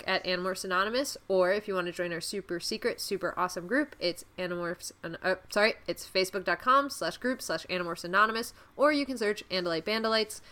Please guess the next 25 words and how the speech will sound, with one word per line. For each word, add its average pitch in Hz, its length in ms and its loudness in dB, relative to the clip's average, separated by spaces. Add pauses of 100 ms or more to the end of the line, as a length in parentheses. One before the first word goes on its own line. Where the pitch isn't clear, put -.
(280)
If - 60 -10
you 208 80 0
wanna 190 100 4
follow 190 240 4
us 185 140 0
on 180 240 0
Instagram, 233 520 -2
it's 180 160 -2
at 175 200 2
Animorphs 170 400 -2
Anonymous, 233 600 0
on 180 180 -4
Twitter 214 440 0
at - 240 -4
Animorphs 170 480 -6
Anon, 208 680 -2 (200)
and 170 460 -2 (100)
I 170 120 -6
think 277 300 -6
that's 254 200 -6
all 226 160 -2
of 208 100 -4
our 180 120 -6
social - 880 -10 (280)
media. 156 1000 -6